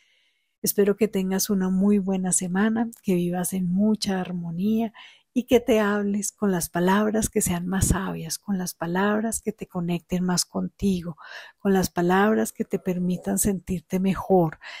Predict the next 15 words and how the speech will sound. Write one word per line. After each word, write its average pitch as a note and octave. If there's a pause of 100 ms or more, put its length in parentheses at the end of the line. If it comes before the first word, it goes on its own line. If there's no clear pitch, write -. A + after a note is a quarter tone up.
(140)
que F#3+
te F#3
permitan F3
construir F3+ (100)
mejor G#3+
tu A#3
autoestima A3+
y A3+
mejores F3+
relaciones F#3
contigo G#3+
y A3+
con G3+
los E3+
demás, D#3+